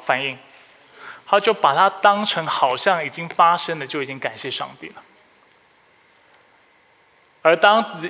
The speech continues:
我们有这样的信心的时候，就是当我们遇到困难的时候，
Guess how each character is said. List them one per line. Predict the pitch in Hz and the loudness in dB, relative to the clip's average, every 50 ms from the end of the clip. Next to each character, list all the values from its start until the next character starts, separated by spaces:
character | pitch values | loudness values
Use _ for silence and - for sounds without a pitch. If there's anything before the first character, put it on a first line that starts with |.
| - - | -8 -4
我 | 180 160 151 | 0 0 2
们 | 147 151 151 | 2 0 0
有 | 151 147 | 0 0
这 | 143 208 | 0 0
样 | 202 180 | 0 0
的 | 160 139 | 0 -4
信 | - - 180 | -2 -2 -4
心 | 147 156 160 | -2 -4 -6
的 | 147 131 | -6 -6
时 | - 147 | -4 -2
候， | 143 151 147 | -2 -2 -2
就 | 143 190 185 | -2 -4 -2
是 | 208 | 2
当 | - 208 202 | 4 4 4
我 | 202 | 4
们 | 170 165 180 | 2 -2 -2
遇 | 190 | 2
到 | 185 196 185 170 | 2 4 4 2
困 | - - - 240 196 156 139 | 0 -2 0 0 0 2 0
难 | 127 123 | -2 -2
的 | 127 139 | -2 -4
时 | 127 - - | -6 -6 -4
候， | 131 139 151 131 131 - | -2 -2 -2 -2 -2 -6